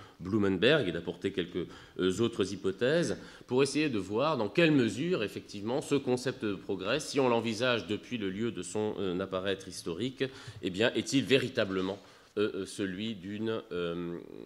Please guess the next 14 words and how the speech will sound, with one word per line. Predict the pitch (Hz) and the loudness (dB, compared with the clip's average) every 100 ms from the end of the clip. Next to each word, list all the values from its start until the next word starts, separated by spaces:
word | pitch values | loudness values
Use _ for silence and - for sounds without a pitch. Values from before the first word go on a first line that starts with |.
| - - | -16 -16
une | 82 | -12
sorte | - 95 - - | -6 -6 -6 -14
de | 80 82 85 | -10 -8 -8
prétention | - - 113 110 107 - | -4 -2 0 0 -4 -2
historique | 104 90 - 85 98 | -2 -4 -6 -6 -6
des | 85 | -8
temps | 85 92 | -8 -8
modernes, | 82 71 87 90 87 - _ _ _ _ - - | -8 -6 -6 -8 -12 -20 _ _ _ _ -20 -10
de | 92 | -4
laquelle | 80 - 95 92 | -4 -2 -2 -2
nous | 80 | -2
devrions | 92 78 82 90 87 | -2 -2 -2 0 0
impérativement | 80 73 - 78 95 | -2 -8 -6 -2 0
aujourd'hui, | 82 82 78 101 | 0 -4 -6 -6